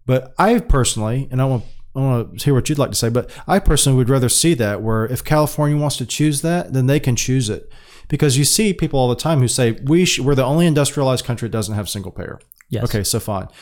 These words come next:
Speaker 1: So let's say that you want single payer. I think in our United States of America, where a state like California is as big or bigger than most countries in Europe where they have this,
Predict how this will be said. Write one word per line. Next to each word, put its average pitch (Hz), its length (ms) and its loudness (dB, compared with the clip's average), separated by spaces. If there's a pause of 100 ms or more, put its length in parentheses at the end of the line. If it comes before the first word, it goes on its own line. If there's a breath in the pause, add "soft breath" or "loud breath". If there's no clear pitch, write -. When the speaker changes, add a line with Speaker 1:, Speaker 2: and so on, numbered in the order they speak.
(220 loud breath)
Speaker 1:
So - 160 0
let's 160 200 2
say 165 200 4
that 139 180 0
you 165 100 2
want 151 200 0
single 120 240 -2
payer. 123 340 2
I 156 100 2
think 127 420 0 (440 soft breath)
in 123 160 0
our 131 140 -2
United 139 320 2
States 147 260 0
of 110 80 -2
America, 117 380 0
where 123 300 2
a 110 140 -6
state 147 340 0
like 135 180 -2
California 127 480 -2
is 117 120 -2
as 101 140 -4
big 123 500 2
or 123 80 -2
bigger 123 360 2
than 110 140 0
most 123 280 2
countries 127 400 -2
in 101 100 -6
Europe 127 320 -4
where 117 120 -2
they 113 100 -4
have 139 240 -2
this, 110 260 -4